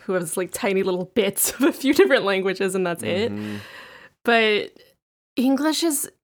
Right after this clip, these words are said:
Speaker 1: we are very ethnocentric. And in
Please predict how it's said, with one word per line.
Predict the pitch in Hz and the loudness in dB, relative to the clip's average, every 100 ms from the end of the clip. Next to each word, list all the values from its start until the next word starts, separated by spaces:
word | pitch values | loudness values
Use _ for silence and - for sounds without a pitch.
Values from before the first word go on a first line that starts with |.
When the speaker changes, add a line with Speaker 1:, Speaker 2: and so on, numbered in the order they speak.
| 208 - _ _ _ _ _ _ _ - | -14 -14 _ _ _ _ _ _ _ -16
Speaker 1:
we | 165 226 | -2 2
are | 254 269 | 4 4
very | 269 269 | 4 4
ethnocentric. | 240 240 214 202 202 202 202 175 170 - | 4 2 -2 0 -2 0 0 -2 -4 -8
And | 208 190 | -4 -2
in | 196 190 | -2 -4